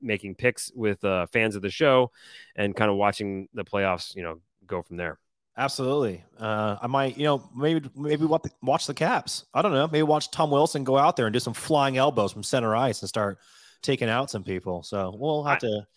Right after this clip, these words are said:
Speaker 2: hitch the bandwagon somewhere.
Speaker 1: There's, there's, there's only so many teams that I, I wouldn't wanna see, you know, win the Stanley Cup. Like the San Jose Sharks. Like, I hate the Sharks. I don't wanna see the Sharks win the Stanley Cup. Um,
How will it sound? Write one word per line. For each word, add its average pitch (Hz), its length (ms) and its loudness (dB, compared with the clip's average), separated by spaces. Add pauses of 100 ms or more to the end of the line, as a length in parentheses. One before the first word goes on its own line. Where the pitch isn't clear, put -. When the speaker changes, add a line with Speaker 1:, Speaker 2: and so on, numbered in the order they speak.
(180)
Speaker 2:
hitch - 180 -2
the 127 80 -2
bandwagon 101 540 0
somewhere. 82 380 -12 (360)
Speaker 1:
There's, 226 260 6
there's, 190 320 0 (120)
there's 175 160 0
only 170 200 4
so 120 200 2
many 107 220 2 (120)
teams 107 220 -2
that 98 100 -2
I, 92 100 -2 (140)
I 90 180 -8 (180)
wouldn't 95 260 -4
wanna 92 240 -2
see, 87 380 -8 (100)
you 85 100 -14
know, 76 240 -10 (540)
win 107 200 -2
the 95 60 -2
Stanley 87 340 -4
Cup. 78 300 -6
Like 82 140 -8
the 95 80 -12
San 113 160 4
Jose 104 200 2
Sharks. 78 380 -4
Like, - 220 -12
I - 40 -20
hate 101 200 -8
the 87 80 -12
Sharks. - 520 -6 (440)
I 98 80 2
don't 104 120 6
wanna 98 120 2
see 98 140 -4
the 87 80 -4
Sharks 95 300 0
win 95 100 -2
the 85 40 -4
Stanley 87 260 -4
Cup. 82 280 -4 (480)
Um, 78 460 0